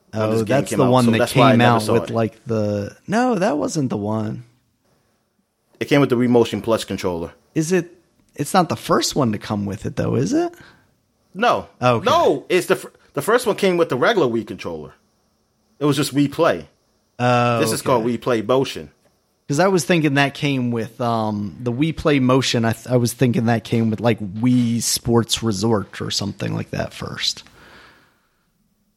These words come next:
Speaker 1: I mean, I think there was other games that came with the Wii Motion
Speaker 2: Oh,
Speaker 1: Plus
Speaker 2: okay.
Speaker 1: or the attachment.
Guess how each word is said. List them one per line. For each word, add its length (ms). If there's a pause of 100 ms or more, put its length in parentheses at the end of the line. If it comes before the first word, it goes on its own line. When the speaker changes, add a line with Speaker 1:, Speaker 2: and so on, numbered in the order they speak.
(1800)
Speaker 1:
I 80
mean, 160
I 60
think 200
there 100
was 160
other 220
games 480
that 160
came 260
with 140
the 80
Wii 220
Motion 460
Speaker 2:
Oh, 100
Speaker 1:
Plus 380
Speaker 2:
okay. 80 (640)
Speaker 1:
or 180
the 140
attachment. 720